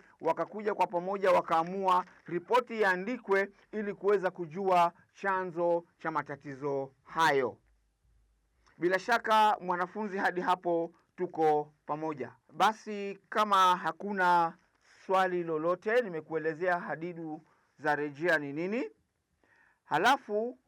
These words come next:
hizi hadidu za rejea, mahali popote kabla ripoti kuandikwa, huwa kuna kikao kilikaa pale mwanzoni, ndio hicho kinaitwa rejea.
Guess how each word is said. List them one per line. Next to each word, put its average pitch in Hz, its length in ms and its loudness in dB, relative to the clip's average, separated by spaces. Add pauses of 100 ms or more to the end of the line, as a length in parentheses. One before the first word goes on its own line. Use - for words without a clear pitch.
(560)
hizi 277 440 -4
hadidu 233 760 -6
za 185 140 0
rejea, 175 480 0 (1200)
mahali 294 580 0
popote 240 840 2 (320)
kabla 220 680 6
ripoti 208 760 -2
kuandikwa, 175 760 -2 (520)
huwa 262 280 2
kuna 226 280 -4
kikao 233 640 4
kilikaa 208 680 -2
pale 196 340 0
mwanzoni, 160 680 -2 (180)
ndio 160 200 0
hicho 208 160 -2
kinaitwa 180 480 -2
rejea. 139 460 -2